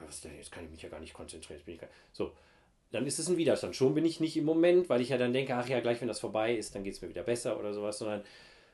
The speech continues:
ich, dann nehme ich den einfach wahr, das Gepolter, das ist jetzt einfach ein Teil von dem, was ist und solange ich die, und ich muss, und ich gucke mir aber diesen Widerstand an. Den Widerstand habe ich ja.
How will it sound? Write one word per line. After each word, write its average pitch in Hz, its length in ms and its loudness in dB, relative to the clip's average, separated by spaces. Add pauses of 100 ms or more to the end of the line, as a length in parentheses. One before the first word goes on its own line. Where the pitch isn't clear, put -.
(280)
ich, - 220 -12
dann 92 160 -6
nehme 90 160 -2
ich 113 60 -8
den - 140 -4
einfach 110 280 -6
wahr, 170 220 4
das 92 200 -4
Gepolter, 87 500 -6
das 101 180 -6
ist - 120 -12
jetzt 107 140 -8
einfach 101 240 -10
ein 123 120 -6
Teil 92 380 -4
von 127 200 -8
dem, 90 220 -4
was 127 180 -4
ist - 360 -4
und 123 400 -4 (100)
solange 113 340 -2
ich 117 100 -4
die, - 120 -14
und 123 180 -4
ich 113 140 -6
muss, 160 260 0
und 127 140 -4
ich - 100 -10
gucke 196 180 0
mir 151 60 4
aber 139 120 4
diesen 135 180 0
Widerstand 135 420 6
an. 85 80 -4
Den 101 100 -2
Widerstand 147 380 2
habe 185 160 4
ich - 120 -4
ja. 76 140 -8